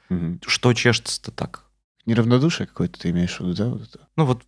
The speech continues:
Speaker 2: что ты себе задаёшь, какие вопросы там? А что там с миром? Или там, а что со мной? Или там, какой я мужчина? Или там, не знаю, какой Игорь Титов?
Speaker 1: Конечно, это все вопросы, ежедневно всплывающие там или иначе.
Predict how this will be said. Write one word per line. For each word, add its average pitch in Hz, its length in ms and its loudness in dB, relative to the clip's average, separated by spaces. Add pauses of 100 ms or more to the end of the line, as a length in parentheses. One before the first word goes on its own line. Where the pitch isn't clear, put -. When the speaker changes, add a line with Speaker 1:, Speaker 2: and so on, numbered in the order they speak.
Speaker 2:
что - 200 0
ты 110 100 -6
себе - 180 -4
задаёшь, 90 260 -2
какие 101 240 -4
вопросы 87 440 -6
там? 78 200 -8
А 85 160 -4
что 98 240 -2
там 92 160 0
с - 140 -4
миром? 139 340 4
Или 92 120 0
там, 90 180 -2
а 90 40 0
что - 180 -6
со - 160 -2
мной? 113 320 2
Или 92 100 -2
там, 87 180 -6
какой 92 340 -4
я 90 100 0
мужчина? 101 520 0
Или 87 180 -4
там, 80 220 -10
не 85 100 -10
знаю, 82 200 -14
какой 101 320 -6
Игорь 95 280 -4
Титов? 95 460 -8
Speaker 1:
Конечно, 92 320 -4
это 87 120 -10
все 98 220 -4
вопросы, 95 460 -4
ежедневно 98 800 -2
всплывающие 92 640 0
там 90 240 0
или 87 160 2
иначе. 92 420 -2